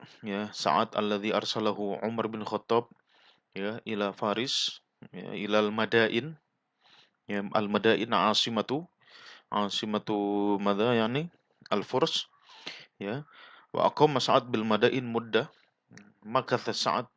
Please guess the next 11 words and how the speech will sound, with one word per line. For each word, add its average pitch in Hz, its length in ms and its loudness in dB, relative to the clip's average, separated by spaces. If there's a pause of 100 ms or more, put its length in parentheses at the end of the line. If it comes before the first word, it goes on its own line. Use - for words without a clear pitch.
(260)
يا، 104 260 -8
في 104 400 -2
مدينة 107 520 -4
المدائن 107 640 0
مدة. 110 440 -2 (800)
وبعثت 131 720 2
جيوش 113 540 -2 (1000)
ففتحت 131 760 4
بقية 120 540 2
البلاد. 98 460 0 (400)
بقية 113 420 -2